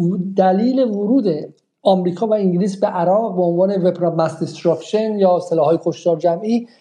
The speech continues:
از همون سال دو هزار و دو، دو هزار و سه چیزهای بسیاری شنیدیم از، اه، دکتر کلی، اه، اینسپکتور یا بازرس سازمان ملل که بعداً خودکشانده شد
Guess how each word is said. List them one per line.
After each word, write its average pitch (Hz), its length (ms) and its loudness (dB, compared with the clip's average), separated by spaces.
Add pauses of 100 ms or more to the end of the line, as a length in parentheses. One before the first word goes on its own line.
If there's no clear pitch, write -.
(140)
از 208 140 0
همون 285 140 0
سال 254 240 0
دو 220 100 2
هزار 208 240 0
و 202 60 -2
دو، 226 240 -2
دو 202 120 0
هزار 196 220 0
و - 20 0
سه 240 240 -4
چیزهای 220 300 -2
بسیاری 220 420 2
شنیدیم 135 400 -4
از، 165 220 0 (320)
اه، 160 240 2
دکتر 170 340 0
کلی، 196 600 0 (280)
اه، 165 100 -2 (400)
اینسپکتور 202 560 0
یا 185 80 2
بازرس 165 580 0
سازمان 165 420 0
ملل 165 220 2
که 170 420 -2 (160)
بعداً 170 300 0
خودکشانده 175 680 -2
شد 175 420 0